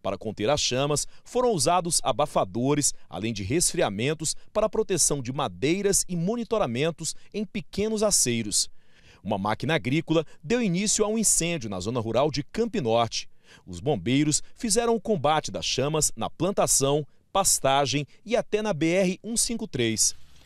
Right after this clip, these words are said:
Aqui na capital, o fogo foi na Avenida Leste-Oeste, no setor Serra Azul,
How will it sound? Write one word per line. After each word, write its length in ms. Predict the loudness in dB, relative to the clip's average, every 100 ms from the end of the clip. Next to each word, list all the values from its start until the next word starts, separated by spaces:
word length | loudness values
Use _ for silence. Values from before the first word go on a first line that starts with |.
| -20 -14
Aqui 200 | -12 -6
na 100 | -6
capital, 580 | -2 -2 -2 2 2 2 -2 -16
o 80 | -16
fogo 540 | -12 0 2 2 0 -4 -10
foi 160 | -2 0
na 100 | 2
Avenida 460 | 0 0 0 0
Leste-Oeste, 840 | 2 0 0 0 2 4 2 0
no 100 | -6
setor 400 | -4 -4 -2 -2
Serra 340 | 0 2 2 2
Azul, 320 | 2 -2